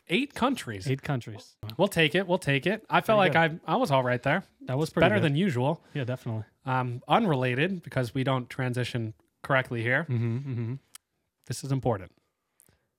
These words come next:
Speaker 1: How many pairs of underwear do you own?
Speaker 2: I just went shopping recently.
Speaker 1: You just went shopping, did
Speaker 2: Mm-hmm.
Speaker 1: you now?
Speaker 2: Yes.
Speaker 1: Oh, boy.
Speaker 2: Yep. I have Calvin Klein and I have Tommy Hilfiger now.
Speaker 1: Do you?
Speaker 2: Mm-hmm.
Speaker 1: I'm returning your underwear. It's upstairs.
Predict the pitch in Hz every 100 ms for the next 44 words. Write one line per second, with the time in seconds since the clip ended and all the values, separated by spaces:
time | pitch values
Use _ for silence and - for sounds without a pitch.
0 | _ - 180 269 294 - 214 214 165 160
1 | 160 139 120 117 110 107 104 90 - _
2 | - 131 127 120 123 110 120 127 131 110
3 | 101 95 120 110 139 175 - 135 - 147
4 | 196 - 113 113 101 113 87 82 - -
5 | 110 104 - - - 185 - 139 117 -
6 | _ 123 - _ - 120 117 - 123 139
7 | 135 151 170 131 117 - 135 131 107 -
8 | - 110 160 214 104 - 127 107 139 170
9 | 196 - 208 214 180 156 156 131 113 107
10 | 131 - 107 90